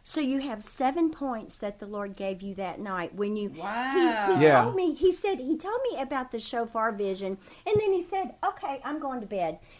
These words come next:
Speaker 1: And when he walked out of the room, this is before he wrote anything, and
Speaker 3: Yeah.
Speaker 1: when he walked out of the room, the Holy Spirit quickened me and said, "Now," because for two years, I,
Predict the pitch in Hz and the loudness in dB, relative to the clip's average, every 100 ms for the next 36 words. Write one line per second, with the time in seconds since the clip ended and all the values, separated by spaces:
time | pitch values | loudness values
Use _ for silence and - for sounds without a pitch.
0 | - 262 262 254 254 294 381 392 339 339 | -6 -2 0 0 -2 -2 -2 0 0 -2
1 | - - 240 262 247 240 220 202 190 190 | -6 -6 -4 -2 -2 -4 -4 -4 -6 -6
2 | 202 269 - 226 262 233 240 233 233 202 | -4 -6 -6 -12 -10 -6 -4 -4 -4 -2
3 | 202 196 165 156 160 160 131 160 - - | -2 0 0 -2 -2 -2 -2 -6 -10 -20
4 | - - 247 247 240 247 226 262 269 208 | -6 2 4 6 4 2 2 2 4 4
5 | 214 - 214 202 196 202 202 190 175 175 | 4 2 2 2 -2 -4 -2 -2 -2 -4
6 | 202 233 226 214 220 190 - 226 214 196 | -4 -4 -4 -6 -6 -6 -6 -8 -6 -6
7 | 175 - 190 - 180 185 202 208 190 165 | -6 -6 -6 -4 -4 -2 0 0 0 -4
8 | - - 247 240 277 240 - 226 226 - | -8 -8 -6 -4 -4 -4 -6 -10 -8 0
9 | 381 320 285 240 202 - - 208 | 2 2 2 -2 -4 -12 -6 -4